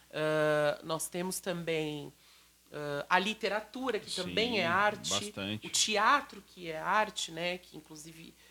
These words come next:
Speaker 1: foi algo muito marcante.
Speaker 2: A poesia.
Speaker 1: A poesia, esse lirismo. Então, eu acredito que, de fato, exista um lugar,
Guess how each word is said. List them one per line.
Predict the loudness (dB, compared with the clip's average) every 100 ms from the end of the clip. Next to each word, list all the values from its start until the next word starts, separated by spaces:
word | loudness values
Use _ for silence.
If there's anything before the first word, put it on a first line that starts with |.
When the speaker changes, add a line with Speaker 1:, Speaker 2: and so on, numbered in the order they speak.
| -20
Speaker 1:
foi | -16 -8
algo | -4 -4 -6
muito | -10 -10 -6
marcante. | -4 -4 -6 -2 -2 -2 -6 -2
Speaker 2:
A |
poesia. | 0 2 0 -6 -8 -10 -10 -10 -10
Speaker 1:
A | -12
poesia, | -8 -6 -6 -6 -10 -12 -10 -8 -6 -6
esse | -8 -10 -14
lirismo. | -14 -14 -8 -6 -6 -6 -6 -6 -10 -20 -20 -20 -14 -10
Então, | 0 4 4
eu |
acredito | 4 2 -2 -2 -6 -10 -16
que, | -10 -4 -2 0 -2 -2 -6 -10 _ _ _
de | -10 -10
fato, | 2 6 6 4 0 -2
exista | 0 -6 -4
um | -4 -4
lugar, | -8 0 2 4 2